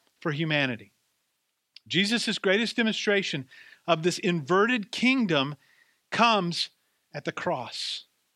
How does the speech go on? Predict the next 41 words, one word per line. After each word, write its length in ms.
The 80
creator 360
of 80
the 80
universe, 480
greater 320
than 240
everyone 480
but 180
the 80
Father, 420
gave 320
up 160
his 180
life 440
for 340
his 160
creation. 680
And 120
rather 300
than 240
coming 400
as 120
the 80
conquering 560
king 340
that 100
so 180
many 280
expected 500
the 60
Messiah 460
to 120
be 380
and 140
that 80
the 100
world 440
would 100
have 120
understood, 760